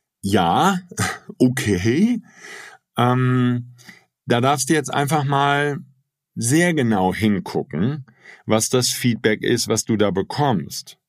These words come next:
Menschen, Orte, beteiligte Personen, das ganze Programm. Es ändert sich, die Umstände ändern sich.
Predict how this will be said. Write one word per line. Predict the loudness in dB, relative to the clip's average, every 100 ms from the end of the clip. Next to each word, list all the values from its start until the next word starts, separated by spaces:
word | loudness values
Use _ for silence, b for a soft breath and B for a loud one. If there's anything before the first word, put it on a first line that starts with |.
| _
Menschen, | 0 2 0 -2
Orte, | 0 0 2 0
beteiligte | 0 -2 0 2 0 -2 -2
Personen, | 0 0 0 0 -4 B -2
das | -2 2
ganze | 0 0
Programm. | 0 0 0 -2 B B B -2
Es | -2 0
ändert | 0 2 2 0 -2
sich, | -2 0 0 0 -4 -6 -2
die | 0
Umstände | 2 2 2 0 0 0 0
ändern | 0 2 0
sich. | 0 0 -2